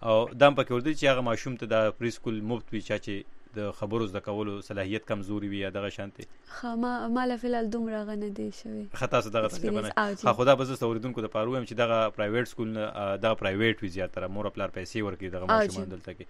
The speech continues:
Speaker 1: پاکستان کې هم د پري سکول نه اوس دغه نظام شته.
Speaker 2: او جی، بالکل.
Speaker 1: ښه، په تلو تلو کې که دا وخت پروګرام بالکل په ختمېدو باندې دی، د دې ځای یو داسې خبره چې تاسو به غواړئ چې هغه د دوه میاشتو کې تاسو لیدلي، هغه به هلته کې په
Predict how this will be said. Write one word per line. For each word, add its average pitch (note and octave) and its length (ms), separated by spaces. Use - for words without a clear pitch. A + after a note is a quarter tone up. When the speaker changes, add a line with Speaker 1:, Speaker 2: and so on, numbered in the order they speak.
Speaker 1:
پاکستان B2+ 480
کې - 60
هم C3+ 200
د G#2 180
پري A#2 160
سکول A2+ 120
نه A2+ 80
اوس G#2 120
دغه G2+ 320
نظام G#2 180
شته. F#2+ 320
Speaker 2:
او G#3+ 180
جی، G3+ 140
بالکل. G3+ 440
Speaker 1:
ښه، G2 160
په A#2 140
تلو E3 200
تلو B2+ 120
کې A2 180
که A2+ 60
دا A2+ 160
وخت - 180
پروګرام G#2+ 460
بالکل A2 180
په F#2 160
ختمېدو G2+ 460
باندې F2+ 240
دی، A2 80
د - 100
دې B2+ 180
ځای A#2 120
یو A2 100
داسې A2 300
خبره G#2+ 280
چې F#2+ 140
تاسو G2+ 160
به F#2+ 160
غواړئ G#2 300
چې - 40
هغه F#2+ 160
د F#2+ 140
دوه G#2+ 120
میاشتو G#2 320
کې G2+ 140
تاسو G2+ 180
لیدلي، G2+ 300
هغه F#2+ 80
به F#2+ 120
هلته F2+ 200
کې F2 140
په G2+ 60